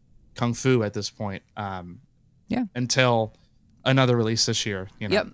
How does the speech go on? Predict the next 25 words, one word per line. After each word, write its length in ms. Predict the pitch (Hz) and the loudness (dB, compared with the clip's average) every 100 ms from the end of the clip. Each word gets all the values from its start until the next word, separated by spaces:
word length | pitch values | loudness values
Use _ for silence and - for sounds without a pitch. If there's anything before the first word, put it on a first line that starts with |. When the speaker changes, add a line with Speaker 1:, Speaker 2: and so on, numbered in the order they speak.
| - - | -18 2
Speaker 2:
And 260 | 160 165 175 | 6 6 6
also, 320 | 180 175 185 170 | 6 6 6 6
we're 80 | |
gonna 140 | 160 170 | 6 6
be 100 | 165 | 6
seeing 480 | - 175 160 156 226 | 6 6 6 4 4
Speaker 1:
<laughs> 60 | 156 | 2
Speaker 2:
more 200 | 160 160 | 4 4
of 80 | 147 | 4
them 100 | 135 | 2
in 60 | |
the 80 | 135 | 2
States 280 | - 131 - | 0 0 0
for 120 | 131 | -4
people 260 | - 135 127 | -2 -2 -2
that, 160 | 113 - | -4 -4
for 100 | 127 | -2
some 200 | 131 117 | 0 2
reason, 220 | 113 120 | 0 0
refuse 320 | 107 - 113 | -2 -2 -4
to 140 | - 123 | -4 -6
buy 480 | - 107 107 107 110 | 0 2 2 0 -2
region 300 | 113 110 110 | -2 0 0
free 160 | 123 | 2
players. 680 | 120 139 143 165 - - | 4 4 4 -2 -6 -8